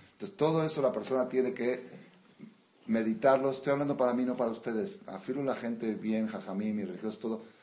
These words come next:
A veces nos cansamos. A veces decimos, "Ya hice mucho.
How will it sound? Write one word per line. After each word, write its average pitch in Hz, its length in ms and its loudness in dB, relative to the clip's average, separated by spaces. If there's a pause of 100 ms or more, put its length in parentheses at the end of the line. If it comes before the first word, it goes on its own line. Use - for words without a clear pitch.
(120)
A 101 120 -2
veces 139 320 -4
nos 131 140 -8
cansamos. 120 640 -8 (760)
A 113 80 -2
veces 123 240 -2
decimos, 127 320 -4
"Ya 123 80 -2
hice 117 220 -6
mucho. 113 340 -6